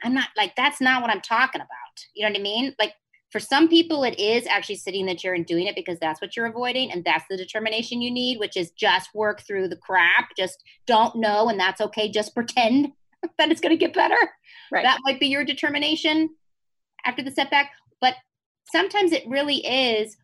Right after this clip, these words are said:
Speaker 1: why is everybody passing? Wh-, what is happening? Like, there may be a piece of this you're not yet skilled at or looking at, or you've got a blind spot, right?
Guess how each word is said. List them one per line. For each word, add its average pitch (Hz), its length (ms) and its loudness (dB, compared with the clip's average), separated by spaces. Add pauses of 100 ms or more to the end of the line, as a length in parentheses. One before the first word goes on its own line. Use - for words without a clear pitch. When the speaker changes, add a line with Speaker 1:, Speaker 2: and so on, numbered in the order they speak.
Speaker 1:
why 269 280 0
is 349 160 2
everybody 262 520 -2
passing? 196 540 -4 (1080)
Wh-, - 240 -16
what 330 180 2
is 359 100 -8
happening? 330 540 0
Like, - 180 -4 (260)
there 247 200 0
may 277 180 2
be 311 140 4
a 269 40 0
piece 339 360 0
of 240 160 -6
this 226 240 -6
you're 262 260 -4
not 247 380 -2
yet 233 300 -2
skilled 269 500 -4
at 180 320 0 (280)
or 233 280 0
looking 233 600 -4
at, 185 320 -2
or 214 120 -6
you've 277 380 2
got 262 260 2
a 240 80 -10
blind 330 440 -2
spot, 156 460 -8 (920)
right? 247 260 0